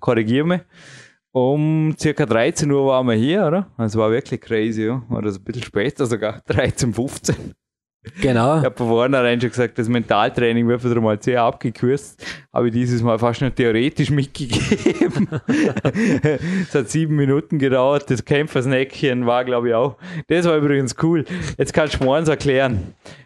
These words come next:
Speaker 1: Du hast, korrigier, mit zwei, drei Kaffee getrunken. Man hat übrigens auch gemerkt, du reagierst sehr gut auf Kaffee. Man hat's einfach gesehen, du bist sehr energetisch.
Speaker 2: Ja.
Speaker 1: Du trinkst nicht so viel Kaffee normalerweise, gell?
Speaker 2: Ja, do-, doch, ich muss sagen,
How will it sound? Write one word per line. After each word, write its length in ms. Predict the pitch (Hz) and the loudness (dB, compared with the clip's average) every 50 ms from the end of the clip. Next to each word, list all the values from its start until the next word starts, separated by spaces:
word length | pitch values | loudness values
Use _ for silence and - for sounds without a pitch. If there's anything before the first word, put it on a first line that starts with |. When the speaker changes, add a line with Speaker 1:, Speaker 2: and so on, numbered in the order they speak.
| _ _ | _ _
Speaker 1:
Du 140 | - 143 143 | 0 2 2
hast, 520 | 139 135 139 120 - - - - - - - | 2 2 2 0 -2 -2 -4 -4 -6 -4 -2
korrigier, 420 | - 165 143 143 131 139 160 180 | 0 0 0 2 2 2 2 2
mit 140 | 170 160 - | 2 0 0
zwei, 240 | - - 139 127 143 | 0 2 2 2 2
drei 160 | 143 143 139 135 | 2 2 0 0
Kaffee 460 | - - 131 - 131 120 123 143 175 | 0 -2 -2 0 2 2 2 2 0
getrunken. 580 | 175 - 160 135 - 127 139 170 170 - 196 180 - - - - _ | -2 -4 -4 -2 0 0 -2 -2 -2 -4 -6 -6 -6 -10 -20 -16 _
Man 100 | - 123 | 0 0
hat 100 | 135 - 156 | 0 2 2
übrigens 360 | 151 143 147 151 147 143 127 | 2 2 2 2 2 2 2
auch 160 | 139 135 131 | 0 0 0
gemerkt, 400 | - 139 127 127 160 - - - | 0 0 2 2 0 0 -2 -2
du 40 | 143 | 0
reagierst 560 | 135 123 131 127 120 120 131 139 139 127 - - | 2 2 2 0 0 0 0 0 -2 -2 -4 -2
sehr 180 | 147 143 143 | -2 0 0
gut 280 | 135 127 139 147 - - | 0 0 -2 -2 0 -2
auf 140 | 123 - - | -4 -2 -2
Kaffee. 460 | - 120 101 117 107 104 101 90 - _ _ _ _ _ _ _ _ _ - | -4 -2 0 2 2 0 0 -4 -8 _ _ _ _ _ _ _ _ _ -2
Man 120 | 113 120 | -2 0
hat's 140 | 131 131 - | 0 0 -2
einfach 200 | 143 135 135 135 | -2 0 -2 -2
gesehen, 380 | - - 143 123 139 160 165 151 | -2 0 0 2 2 2 2 2
du 80 | 147 | 2
bist 240 | 127 131 127 - - | 0 0 0 0 0
sehr 240 | 151 143 147 151 147 | 0 2 2 2 2
energetisch. 680 | 143 139 135 127 123 127 143 151 - 185 175 - - - - - - | 2 0 0 2 2 0 0 0 0 -2 -2 -2 -4 -8 -10 -8 -4
Speaker 2:
Ja. 180 | 113 110 110 131 | -2 0 2 2
Speaker 1:
Du 160 | 143 147 151 | 2 2 2
trinkst 260 | 151 165 165 151 151 | 2 0 0 0 0
nicht 160 | 175 170 160 - | 0 -2 0 0
so 120 | 175 170 | 0 0
viel 160 | 160 147 165 156 | 2 2 0 0
Kaffee 340 | - 160 143 147 165 165 | 0 -2 0 2 2 2
normalerweise, 680 | 156 139 120 110 110 107 110 107 104 101 101 98 107 104 | 2 2 2 2 4 4 4 4 4 2 2 2 0 0
gell? 160 | 104 127 147 - - - _ - _ _ _ _ _ _ _ _ _ _ - | 0 0 -2 -4 -8 -16 _ -20 _ _ _ _ _ _ _ _ _ _ -4
Speaker 2:
Ja, 260 | 135 143 160 180 180 | 0 2 2 2 2
do-, 220 | 156 - 190 180 | 2 0 0 0
doch, 260 | 165 - 175 - - - | 2 2 2 2 2 2
ich 40 | 180 | 2
muss 220 | 170 180 170 - | 2 2 2 2
sagen, 240 | - 160 170 175 175 | 2 2 2 0 -2